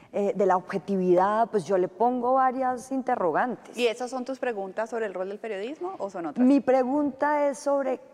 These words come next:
Speaker 1: sobre cómo el periodismo sí puede transformar las vidas de la gente,
Speaker 2: Ujú.
Speaker 1: ¿sí? Yo todavía no sé, yo creo que esa es una pregunta para, para, para hacerse en, en una tesis de doctorado,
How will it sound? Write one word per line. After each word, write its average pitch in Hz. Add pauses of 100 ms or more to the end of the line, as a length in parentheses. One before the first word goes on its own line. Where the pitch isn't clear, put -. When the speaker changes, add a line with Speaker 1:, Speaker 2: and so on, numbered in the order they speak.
(340)
Speaker 1:
sobre 202 (120)
cómo 233
el 233
periodismo 190
sí 226
puede 214
transformar 175
las 160
vidas 190
de 214
la 175
gente, 170 (240)
Speaker 2:
Ujú. 156
Speaker 1:
¿sí? 160 (680)
Yo 208
todavía 226
no 170
sé, 214
yo 156
creo 160
que 196
esa 190
es 160
una 170
pregunta 175
para, 180
para, 165
para 156
hacerse 151
en, 156
en 175
una 170
tesis 160
de 185
doctorado, 185